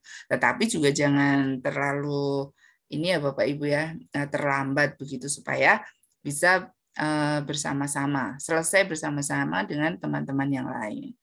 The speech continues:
Kemudian pahami, resapi setiap aktivitas dalam modul, refleksikan dengan pengalaman Anda. Nah, dipahami kemudian direfleksikan di kelas Bapak Ibu masing-masing.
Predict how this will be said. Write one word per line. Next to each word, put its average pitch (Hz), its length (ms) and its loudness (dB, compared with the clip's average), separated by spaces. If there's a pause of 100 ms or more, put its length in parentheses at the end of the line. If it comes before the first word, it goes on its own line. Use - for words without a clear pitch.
(680)
Kemudian 190 400 4
pahami, 202 640 2
resapi 208 800 0
setiap 185 400 0
aktivitas 185 800 -2
dalam 160 320 2
modul, 151 640 -4 (400)
refleksikan 208 880 2
dengan 160 320 -2
pengalaman 147 600 -2
Anda. 127 640 -6
Nah, 113 280 -2 (960)
dipahami 160 720 2
kemudian 170 480 -2
direfleksikan 156 840 -2
di 156 120 -4
kelas 151 480 0
Bapak 143 240 -2
Ibu 147 240 -6
masing-masing. 131 960 -6